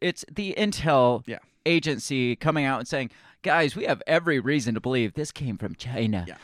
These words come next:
Speaker 1: And it's like, "Really?" And we're trusting the F B I.
Speaker 2: Yeah, right,
Speaker 1: The
Speaker 2: right.
Speaker 1: F B I, out of
Speaker 2: We,
Speaker 1: all
Speaker 2: we
Speaker 1: people.
Speaker 2: have a memo here that says, "Fuck you, U S A." <laughs>
Speaker 1: I, yeah, and the, in it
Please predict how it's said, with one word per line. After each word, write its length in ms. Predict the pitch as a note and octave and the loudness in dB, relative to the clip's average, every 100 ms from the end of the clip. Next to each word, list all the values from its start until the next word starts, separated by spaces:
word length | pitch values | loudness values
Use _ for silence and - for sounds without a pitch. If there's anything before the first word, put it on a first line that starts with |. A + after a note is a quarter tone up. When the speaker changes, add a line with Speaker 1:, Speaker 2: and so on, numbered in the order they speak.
| - - | -18 -2
Speaker 1:
And 180 | D3+ D#3 | 0 0
it's 160 | D3+ | 0
like, 280 | D3+ B2 - - - | 0 0 0 -14 -8
"Really?" 560 | D#3 G#3 A3 G#3 G3 F#3 | -2 2 2 2 0 2
And 320 | C#3+ D#3+ D3+ | 2 0 0
we're 120 | D3+ E3 | 0 0
trusting 460 | - F3 - D#3+ | 2 2 2 -2
the 100 | D3 | 2
F 140 | D3 - | 2 2
B 120 | C#3 | 2
I. 220 | A#2+ F#2+ | 4 4
Speaker 2:
Yeah, 140 | C#3+ | 2
right, 200 | A#2+ A#2+ | 0 2
Speaker 1:
The 80 | C#3 | 8
Speaker 2:
right. 100 | G#3+ | 10
Speaker 1:
F 40 | G#3 | 10
B 120 | G#3 | 8
I, 260 | F3+ C3+ B2 | 8 8 8
out 180 | D3+ C#3+ | 6 6
of 60 | |
Speaker 2:
We, 80 | D3 | 8
Speaker 1:
all 140 | C#3+ C#3 | 6 6
Speaker 2:
we 80 | |
Speaker 1:
people. 160 | C#3+ A#3+ | 4 4
Speaker 2:
have 100 | C4 | 4
a 80 | F3+ | 4
memo 400 | F3+ C4 C4 D#3+ | 4 4 6 4
here 200 | D3 C#3+ | 4 2
that 140 | C#3 | 2
says, 280 | - D#3 C3 | 2 2 2
"Fuck 360 | - F#3 F#3+ F#3 | 2 4 4 2
you, 120 | E3+ | 2
U 240 | C#3 C3+ | 6 4
S 180 | C3 - | 4 2
A." 320 | C3+ C3+ C#3 - C#3+ - | 2 2 0 -4 -4 2
<laughs> 160 | - - A#3 - - - - - D4+ A3+ - | 2 4 0 0 -4 -4 -10 -8 -8 -4 0
Speaker 1:
I, 260 | E3+ E3 D#3+ | 2 2 4
yeah, 200 | F#3 D3+ | 6 6
and 240 | D#3 E3 | 4 4
the, 140 | D#3+ - - - | 0 0 -10 -2
in 160 | G3 G#3 | 2 6
it 220 | F3 | 6